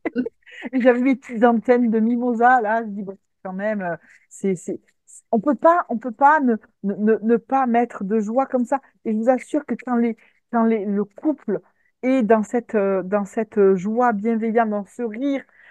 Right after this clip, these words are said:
mais bon sang comme ça, je vous, je vous souhaite vraiment de connaître ça et d'être vraiment dans, dans cette dynamique de la joie, de l'amour, de, de l'humour et du rire. Voilà, soyez rigolés le plus, autant que vous pouvez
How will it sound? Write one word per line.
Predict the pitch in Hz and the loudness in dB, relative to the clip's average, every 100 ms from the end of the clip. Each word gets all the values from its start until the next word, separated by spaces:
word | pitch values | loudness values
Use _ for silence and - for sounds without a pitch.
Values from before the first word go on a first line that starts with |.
| 226 208 | -10 -2
mais | 226 | 0
bon | 208 240 | 2 2
sang | 226 269 247 | 0 -4 -4
comme | 240 226 208 | -2 -2 -2
ça, | - - 202 185 180 175 _ _ _ _ _ | -6 0 2 2 0 -2 _ _ _ _ _
je | - | -6
vous, | 220 220 240 | -4 -4 -4
je | 220 | -4
vous | 233 | -4
souhaite | 233 277 220 | -4 -4 -4
vraiment | 220 254 254 262 | -2 -2 0 0
de | 240 | -2
connaître | - 262 247 240 - | -2 -2 0 -2 -4
ça | 254 254 254 | 0 2 2
et | 226 | 2
d'être | 214 208 220 | 0 0 -8
vraiment | 196 220 220 247 | -6 -4 -2 0
dans, | 233 214 202 190 - _ | 0 0 0 -6 -16 _
dans | 190 | -8
cette | - 214 | -2 -2
dynamique | 175 226 226 220 240 | -2 0 2 2 0
de | 196 | 0
la | 214 190 | 0 0
joie, | 175 202 214 220 | -2 -2 0 2
de | 208 202 | 0 -2
l'amour, | 202 190 214 - - 185 | -4 -6 -14 -20 -20 -10
de, | 190 - _ _ | -10 -10 _ _
de | 190 | -4
l'humour | 202 208 214 247 226 | -2 -2 -2 -4 -8
et | |
du | 190 208 | -8 -10
rire. | 190 196 196 202 _ _ _ | -10 -10 -12 -14 _ _ _
Voilà, | 185 170 175 | -6 -4 -6
soyez | - 226 208 226 | -4 0 2 0
rigolés | 220 226 254 240 247 | 0 0 0 0 -2
le | 226 | -4
plus, | - 240 226 _ _ _ | -6 -12 -12 _ _ _
autant | - 254 285 285 | -6 -6 -6 -6
que | |
vous | 247 | -8
pouvez | 247 269 247 240 294 302 | -8 -6 -4 -2 -2 -4